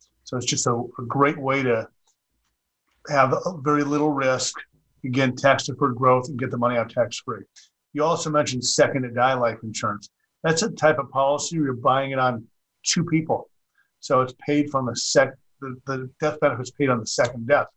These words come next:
And usually these policies are bought to help take care of estate taxes for the wealthy. It's when you're, the, the number's gonna change soon in a few years, right? It could come back sooner, but a-,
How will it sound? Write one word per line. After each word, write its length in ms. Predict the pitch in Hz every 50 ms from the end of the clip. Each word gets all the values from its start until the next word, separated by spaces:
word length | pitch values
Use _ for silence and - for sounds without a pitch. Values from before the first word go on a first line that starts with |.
| _ _ _ _ _ _ _ _ _ _ -
And 180 | 139 139 139
usually 360 | 143 170 190 190 156 156 151
these 220 | 139 135 135 127 -
policies 500 | - 139 131 131 127 123 - 123 113 123
are 80 | 120
bought 400 | 113 113 123 127 123 127 127 - - _ _ _ _ _ _ _
to 60 | - -
help 300 | - 143 143 143 - -
take 240 | _ - 131 131 131
care 180 | - - 131 127
of 80 | 127 120
estate 420 | 117 - - - 143 151 - -
taxes 480 | - 127 110 101 - - - 110 - - _
for 80 | 113
the 80 | 107 107
wealthy. 460 | 110 117 113 117 113 - 113 104 104 _ _ _ _ _ _ _ _
It's 240 | 131 123 - - - - - _ _ _ _ _ _
when 300 | - 131 143 147 147 151
you're, 540 | 147 151 147 147 147 143 139 139 139 - - - _ _ _ _ - - _ 233 - - _
the, 340 | 151 143 143 143 147 156 165 165
the 80 | 160
number's 340 | 160 165 170 165 170 156 131
gonna 180 | 147 160 135 123
change 380 | - - 175 170 156 135 120
soon 420 | - - 123 110 104 110 113 113 - -
in 100 | 131 123
a 80 | 117
few 180 | 120 - 143 131
years, 400 | 131 143 147 120 104 104 104 -
right? 220 | - 104 113 139 165 -
It 100 | - -
could 160 | - 156 143
come 160 | 147 143 139
back 200 | 131 131 120 117 - _ _ _ _ _ _ _ _
sooner, 380 | - - - 180 165 139 117 104
but 180 | 101 123 120 120 - _ _ _ -
a-, 140 | 139 139